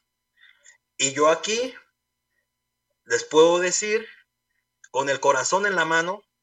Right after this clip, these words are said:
y con la cara de frente, a las personas que escribieron, a las personas que asumieron, yo les puedo decir, Crazy Boy no fue. Crazy Boy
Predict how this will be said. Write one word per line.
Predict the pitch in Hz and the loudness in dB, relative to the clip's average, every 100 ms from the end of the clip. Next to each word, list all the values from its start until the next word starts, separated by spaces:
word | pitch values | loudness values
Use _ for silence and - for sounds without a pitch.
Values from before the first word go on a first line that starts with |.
| _ _ _ _ _ | _ _ _ _ _
y | - 147 | -12 -4
con | 151 143 | 0 0
la | 135 | 0
cara | 127 165 208 | -2 -2 0
de | 175 | 0
frente, | 151 165 165 - 160 - _ _ _ - | 0 0 -2 -4 -6 -8 _ _ _ -8
a | 135 | -4
las | 143 | -2
personas | - 156 135 180 214 - | 0 -2 0 0 0 0
que | - | 0
escribieron, | 165 - 156 151 175 156 156 156 _ _ _ - | -2 -2 -2 2 4 4 0 -8 _ _ _ -12
a | - | -4
las | 147 143 | -4 0
personas | 151 147 185 202 202 | 0 0 0 0 0
que | 175 | 0
asumieron, | 160 185 180 170 156 160 - _ _ _ _ _ _ _ | -2 -2 -2 0 0 -4 -14 _ _ _ _ _ _ _
yo | 151 | -2
les | 170 | -2
puedo | - 185 | 0 2
decir, | 175 160 190 170 - _ _ _ _ - | 4 2 0 -4 -6 _ _ _ _ -4
Crazy | 143 147 - | -2 0 -4
Boy | 127 131 135 | -4 -4 -2
no | 123 | -4
fue. | - 117 110 _ _ _ _ _ _ _ _ _ _ | -6 -6 -8 _ _ _ _ _ _ _ _ _ _
Crazy | 151 170 170 180 | 0 2 0 -4
Boy | 147 185 233 | -2 0 -2